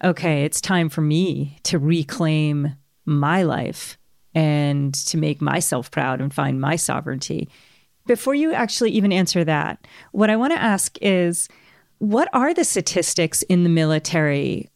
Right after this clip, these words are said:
Once someone has been compartmentalized, once this programming has been set into one's mind and they're not even conscious about it,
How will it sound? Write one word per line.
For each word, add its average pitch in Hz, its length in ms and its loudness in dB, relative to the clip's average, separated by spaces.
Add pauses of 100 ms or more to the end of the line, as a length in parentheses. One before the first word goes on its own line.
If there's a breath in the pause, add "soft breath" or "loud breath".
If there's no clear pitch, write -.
(140)
Once 240 380 2
someone 240 420 2
has 208 300 2
been 190 340 2
compartmentalized, 165 1080 0
once 202 300 0
this 226 200 -2
programming 202 720 0
has 175 380 0
been 165 320 0
set - 520 0
into 175 640 2
one's 160 380 0
mind 180 340 2
and 165 100 0
they're 160 120 0
not 160 180 0
even 151 180 -2
conscious - 440 -2
about 165 300 0
it, 160 200 -2